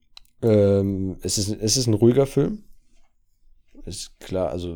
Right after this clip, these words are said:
mm, keine Action. Es geht eher darum, wie man eben, ähm, hauptsächlich die Briten da anfangen, ihre Soldaten ja rauszuholen. Ähm, und das dann halt sogar mit, äh, Schiffen oder mit, ehrlich gesagt mit Booten machen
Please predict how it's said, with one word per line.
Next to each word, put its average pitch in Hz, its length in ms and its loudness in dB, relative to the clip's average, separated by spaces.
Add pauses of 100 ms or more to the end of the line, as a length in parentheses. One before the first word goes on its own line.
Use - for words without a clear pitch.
mm, 90 580 -12 (140)
keine 90 240 -4
Action. 107 540 -8 (440)
Es 90 200 -10 (260)
geht 101 180 0
eher 98 140 0
darum, 98 480 -4 (100)
wie 104 100 -4
man 98 220 -4
eben, 95 400 -6 (600)
ähm, 98 480 4
hauptsächlich 104 480 0
die 95 120 -6
Briten 120 720 -2
da 101 160 0
anfangen, 101 360 -4
ihre 95 460 -2 (100)
Soldaten 95 560 -2
ja 87 140 -4
rauszuholen. 90 1000 -4 (1400)
Ähm, 92 280 -2
und 82 140 -6
das 85 100 -4
dann 85 140 -4
halt 87 160 -4
sogar 87 220 -6
mit, 85 460 -8
äh, 90 140 -4
Schiffen 95 640 -4
oder 85 160 -6
mit, 82 460 -8
ehrlich 85 360 -4
gesagt 85 280 -4
mit 76 200 -10
Booten 98 360 -2
machen 82 380 -8